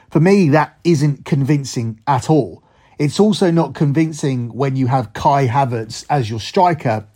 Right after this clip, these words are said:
and he misses two clear-cut, clear-cut chances. Now,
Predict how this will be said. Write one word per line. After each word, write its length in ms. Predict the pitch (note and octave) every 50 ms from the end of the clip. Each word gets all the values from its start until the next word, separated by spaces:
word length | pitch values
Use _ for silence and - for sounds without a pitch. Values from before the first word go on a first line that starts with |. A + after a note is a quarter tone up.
| _ - - - - - - _ -
and 140 | - D3+ D3
he 80 | C#3 C#3
misses 380 | D3+ D#3+ - - D#3+ D3+ -
two 240 | - - E3 C3+ B2+
clear-cut, 560 | - - C#3 A2+ G2+ - - A#2+ B2 - _
clear-cut 400 | - - C#3 B2 A2 - - -
chances. 480 | - - F#3+ F3+ D3 - - G#2 G2+ G#2
Now, 280 | D3+ D3+ C#3+ C#3+ -